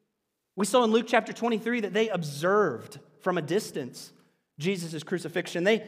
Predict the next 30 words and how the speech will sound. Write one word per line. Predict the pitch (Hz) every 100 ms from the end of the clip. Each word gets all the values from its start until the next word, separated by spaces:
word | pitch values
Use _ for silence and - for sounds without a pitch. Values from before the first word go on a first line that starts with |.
| -
they | 214
followed | 214 - - 196 233 220 151 123 - 139
Joseph | 160 202 226 - 123 - - _ _ _ -
to | 214
the | 190
tomb | - 233 240 214
to | 180
bury | 160 185 208
the | 190
body | 165 180 185 185
of | 156
Jesus. | 135 175 214 147 117 - - - _ _ _ _
They | 170 220
saw | 214 - 226 247 226
that | 196 -
stone | - 226 233 226 190
rolled | 190 196
in | 185
front | 202 196
of |
the | 165
tomb. | - 214 175 - -
They | 208
saw | 208 - 214 240
that | 214 196
Roman | 170 220 208
seal | 170 - 220
placed | 220 196 170 180
on |
it. | 151